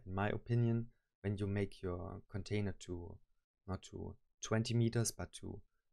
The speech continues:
two thousand by two thousand meters and five thousand meters high, and try to make a simulation in this huge scale,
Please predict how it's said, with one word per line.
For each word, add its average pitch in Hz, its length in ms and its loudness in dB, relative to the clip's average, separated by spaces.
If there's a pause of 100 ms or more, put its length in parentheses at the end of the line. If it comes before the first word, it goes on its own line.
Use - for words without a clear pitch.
two 139 100 0
thousand 107 380 4
by 92 140 0
two 143 200 -2
thousand 113 340 6
meters 117 440 4
and 92 260 -4
five 104 300 -2
thousand 98 360 2
meters 98 280 -2
high, 110 340 2 (640)
and 92 120 -10
try 98 240 4
to 101 160 0
make 98 200 0
a - 40 -4
simulation 98 680 2
in 95 80 -6
this - 240 -4
huge 127 380 0
scale, 107 640 2